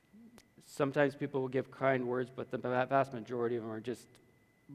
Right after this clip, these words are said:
brutal in their comments and, and in their attitudes. And, and, um, so,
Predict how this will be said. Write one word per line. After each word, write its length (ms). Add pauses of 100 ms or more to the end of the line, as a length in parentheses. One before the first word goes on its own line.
brutal 480
in 180
their 120
comments 640
and, 280
and 200
in 60
their 180
attitudes. 520
And, 260 (240)
and, 260
um, 260 (1500)
so, 380